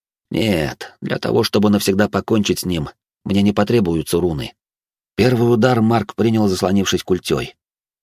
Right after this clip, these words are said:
Хазак пробил его предплечье, мгновенно превратив рану в ледяной ожог. С криком боли Кассиди перехватил мою руку,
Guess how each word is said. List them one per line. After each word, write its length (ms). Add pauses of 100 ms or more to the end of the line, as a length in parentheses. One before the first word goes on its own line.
(260)
Хазак 400
пробил 340
его 140
предплечье, 680 (240)
мгновенно 440
превратив 460
рану 260
в 40
ледяной 340
ожог. 380 (560)
С 100
криком 420
боли 340
Кассиди 460
перехватил 480
мою 200
руку, 340